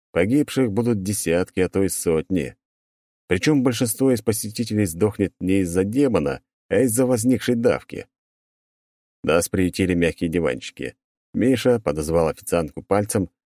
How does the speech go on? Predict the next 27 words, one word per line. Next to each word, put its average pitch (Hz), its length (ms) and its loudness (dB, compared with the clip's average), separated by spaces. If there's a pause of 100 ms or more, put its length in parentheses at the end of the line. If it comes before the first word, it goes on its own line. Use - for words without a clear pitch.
(180)
и 82 80 0
долго 131 400 0
шептал 120 440 -2
что-то 80 340 -4
ей 78 180 -2
на 85 220 0
ухо. - 300 -8 (520)
Судя 160 320 0
по 135 100 -2
тому, 120 280 2
как 95 160 -6
она 85 180 0
хихикала, 127 840 2
не 90 160 0
удивлюсь, 131 500 2
что - 200 -2
этот 80 240 -4
льстец 98 580 -4 (420)
проник 131 440 2
ей 139 100 4
своим 107 300 2
языком 92 520 0
прямо 92 340 2
в 78 120 -6
мозг. 73 480 -4 (600)
Девчонка 78 420 -2
раскраснелась 82 800 0